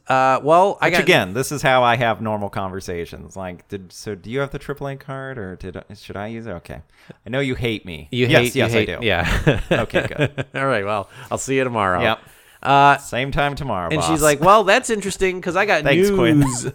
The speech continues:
Speaker 1: <laughs> I got news for yous. I'm not going to China. See, I was studying to go to China.
Speaker 2: Mm-hmm.
Speaker 1: I'm going to Guatemala with old Billy slash Kevin. All right?" Mom is worried about
Speaker 2: He's building houses or something?
Speaker 1: I don't know. I, he says he's, I, I thought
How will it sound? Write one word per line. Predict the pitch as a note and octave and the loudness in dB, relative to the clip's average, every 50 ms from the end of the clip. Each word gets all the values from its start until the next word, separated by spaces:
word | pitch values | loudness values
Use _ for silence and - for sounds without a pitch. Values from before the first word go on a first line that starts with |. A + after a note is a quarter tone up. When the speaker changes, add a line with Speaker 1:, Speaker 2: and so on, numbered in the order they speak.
| - - | -10 -16
Speaker 1:
<laughs> | _ - | _ -6
I | - A#2+ B2+ | -2 0 2
got | C#3 C3 B2 | 2 2 2
news | C#3 E3 F3+ F3 E3 D#3 D3 C3+ A2+ - | 4 4 6 8 8 8 6 6 2 -2
for | - - | -6 -4
yous. | B2 B2 E3 F#3+ F#3+ F3 D3+ C#3 C3 B2 A#2 G#2 G2+ G#2 - _ _ _ _ _ _ - - | -2 0 2 4 4 6 6 6 4 4 2 0 -2 -10 -16 _ _ _ _ _ _ -16 -8
I'm | - D3+ F3 | -6 -2 0
not | F#3+ F3 D#3+ C3+ | 0 0 2 2
going | E3 E3+ E3 D#3 | 2 2 2 2
to | B2+ G2+ | 0 -4
China. | - - E3+ F3 F3+ D#3 A#2+ F#2+ F2 D#2+ F2 | -6 -2 0 2 2 2 0 -2 -4 -4 -8
See, | - - B2+ | -6 -2 0
I | B2+ | 0
was | C3 A#2 | 0 0
studying | - - F3 F3 F3+ E3 C#3 | 0 0 0 0 0 0 -2
to | B2 | 0
go | A2 B2 A2 | 0 0 0
to | G2 | 0
China. | F#2+ - D#3+ E3 E3 D#3+ B2+ G#2 F#2 F2 F2 | -2 -2 -2 0 2 2 2 2 0 0 -2
Speaker 2:
Mm-hmm. | B2 B2 G#2+ G#2 G#2 A2 - D#3 | -4 -8 -10 -12 -14 -12 -10 -4
Speaker 1:
I'm | D3+ | 0
going | F3 E3+ D3+ | 0 0 0
to | B2 | 0
Guatemala | A2 A#2 B2+ D3 D3 D3 C#3 B2 A#2+ B2 C#3 D#3 E3+ E3 D3+ C3 A#2+ A2+ | -2 4 6 8 8 8 6 4 2 4 4 6 6 6 6 6 6 4
with | A2 A2+ G#2+ | 2 0 0
old | C3+ C3+ C3 A#2+ A2 G#2 G2+ | 2 2 2 0 -2 -4 0
Billy | B2 C#3+ D3 D3 C3 | 0 0 0 0 -2
slash | A2+ - - D3 C#3 C3 A2+ - - _ | -4 -4 -2 -2 0 0 -2 -4 -8 _
Kevin. | - - C#3 C#3+ D#3 D3+ A2 E2 D2 C#2 - _ _ _ _ _ | -10 -4 -2 -2 -2 -2 -4 -6 -12 -18 -20 _ _ _ _ _
All | - F#2 | -10 -6
right?" | F#2+ G2+ G#2+ B2 C#3+ F3 F#3+ F#3 - - - _ _ _ _ _ _ _ _ _ _ _ _ _ _ _ _ | -2 2 2 2 4 2 0 -2 -4 -14 -16 _ _ _ _ _ _ _ _ _ _ _ _ _ _ _ _
Mom | - A2 C#3+ E3 F3 F#3 E3+ | -4 0 2 4 4 4 4
is | D#3+ C#3 B2 | 2 -2 0
worried | C3+ D#3 D#3+ E3 E3 D#3+ D3+ | 0 2 2 2 2 0 2
about | C3+ C#3 C3+ A#2+ | 2 2 2 0
Speaker 2:
He's | G#2+ | 0
building | G2+ C#3+ D#3 F3 E3 D3+ | 2 2 2 2 2 0
houses | C#3 C3+ C3 D3+ F3+ G3+ F3+ G3+ A3 G#3+ A3 A#3 | 0 0 0 2 0 0 0 0 -2 -2 -2 -2
or | G3+ | -4
something? | E3+ - - G3 G3+ G#3+ G#3+ - | -6 -4 -4 -4 -4 -4 -2 0
Speaker 1:
I | - C3 D3 | 2 4 6
don't | C3+ C3 A#2+ | 6 4 4
know. | A2+ A2 G#2+ G#2+ G#2+ | 2 2 2 4 4
I, | A2+ A2 A#2 B2+ | 4 2 0 0
he | B2 C3+ C#3+ | -2 -2 -4
says | C3+ - F#3+ F#3+ F3 | -2 0 0 0 0
he's, | F3 E3 C#3+ C3+ - | 0 -4 -4 -6 -6
I, | - A2+ C3 A#2+ A2 - | -2 -2 -2 -2 -2 -4
I | A#2+ - | -6 -6
thought | - - A3 G4+ | -2 -4 -2 0